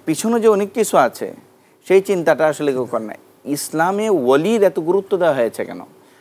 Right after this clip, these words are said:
মানে মা বাবা যেহেতু আপনাকে ছোটবেলা থেকে বড় করেছে, আপনার অভিরুচিটা আপনার সাথে কার অ্যাডজাস্ট হবে, এটা মা বাবা যেভাবে বুঝে,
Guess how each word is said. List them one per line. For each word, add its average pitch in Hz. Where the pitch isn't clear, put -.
মানে 131
মা 131
বাবা 180
যেহেতু 156
আপনাকে 165
ছোটবেলা 170
থেকে 165
বড় 160
করেছে, 117
আপনার 196
অভিরুচিটা 170
আপনার -
সাথে 180
কার 165
অ্যাডজাস্ট 160
হবে, 117
এটা 143
মা 147
বাবা 190
যেভাবে 147
বুঝে, 127